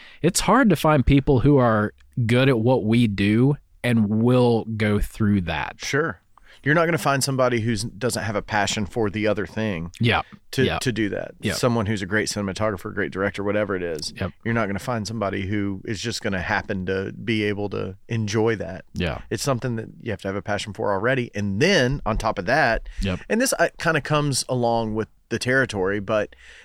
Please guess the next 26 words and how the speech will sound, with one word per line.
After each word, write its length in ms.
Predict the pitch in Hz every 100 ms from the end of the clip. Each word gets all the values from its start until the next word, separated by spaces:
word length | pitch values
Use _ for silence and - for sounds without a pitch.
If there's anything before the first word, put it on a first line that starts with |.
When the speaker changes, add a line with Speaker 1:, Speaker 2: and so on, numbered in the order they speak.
| _
Speaker 2:
like, 180 | 131 -
the 100 | 127
third 260 | - 185 180
part 200 | 127 113
on 100 | 98
top 220 | 113 101
of 20 |
that 220 | 104 123 -
is 140 | 131
it 80 | -
has 240 | - 185
to 100 | -
be 60 | 190
somebody 420 | - 165 165 156
that 140 | 143
you 160 | 139 135
wanna 200 | 123 143
spend 360 | - - 127 120
time 260 | 120 131
in 80 | 127
the 80 | 117
trenches 500 | - 131 135 165 101
with 140 | 107
Speaker 1:
Yeah, 200 | 92 90
Speaker 2:
too. 440 | 82 160 233 - -
Speaker 1:
absolutely. 920 | 104 123 - 110 101 139 151 73 50